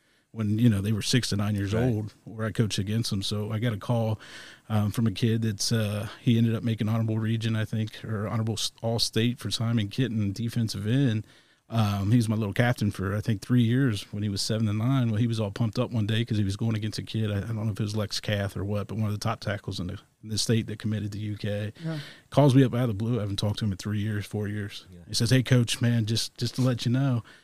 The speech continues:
Speaker 1: as we know as coaches, you know, especially being at it as long as we have, those are, those are the moments you enjoy.
Speaker 2: Absolutely.
Speaker 1: Because the whole, the whole deal is trying to live,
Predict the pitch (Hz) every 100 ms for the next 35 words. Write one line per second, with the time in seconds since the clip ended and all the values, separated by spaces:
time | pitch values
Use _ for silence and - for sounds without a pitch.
0 | _ - 117 107 123 117 104 - 123 113
1 | 101 107 - - 98 101 - 113 - 98
2 | 104 101 101 104 104 110 104 98 107 120
3 | 101 95 107 110 101 107 101 - - _
4 | _ _ _ _ - 123 143 123 107 107
5 | 101 92 107 98 104 107 87 90 - 117
6 | 82 110 113 123 127 - 120 123 139 120
7 | 131 127 110 - 131 123 117 107 117 107
8 | 107 113 113 110